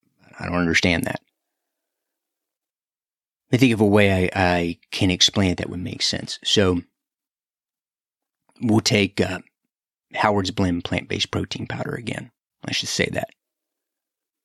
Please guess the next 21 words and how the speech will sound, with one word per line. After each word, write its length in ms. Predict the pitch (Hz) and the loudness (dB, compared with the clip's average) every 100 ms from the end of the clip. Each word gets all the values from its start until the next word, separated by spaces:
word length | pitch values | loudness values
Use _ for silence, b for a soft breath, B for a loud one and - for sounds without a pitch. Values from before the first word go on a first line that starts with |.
| _ _ _ _ _ _ _ _ _ _ _ _ - | _ _ _ _ _ _ _ _ _ _ _ _ -8
Th-, 340 | 107 92 117 - | -2 2 2 2
now, 280 | 95 92 - | 2 0 0
again, 320 | 104 113 98 | 2 2 4
this 160 | 90 - | 2 2
is 120 | 127 | 4
my 180 | 113 104 | 4 4
interpretation 800 | 101 - 113 - - 101 - 90 | 4 2 0 0 0 0 0 -4
of 80 | |
the 80 | - | -6
data. 520 | - 98 98 95 95 - _ _ _ _ _ - | 0 2 4 4 0 -4 _ _ _ _ _ -8
Uh, 60 | |
so 140 | 87 - | -2 0
this 120 | 98 | 0
is 80 | - | 0
kinda 200 | 98 92 | 2 2
like 120 | - | 0
a 60 | |
combination 640 | - 95 92 90 92 - 92 | 0 2 4 4 2 2 0
of 180 | 92 | 0
reading 260 | 98 95 95 | 0 2 2
stuff 420 | - 95 92 - | 2 2 0 -4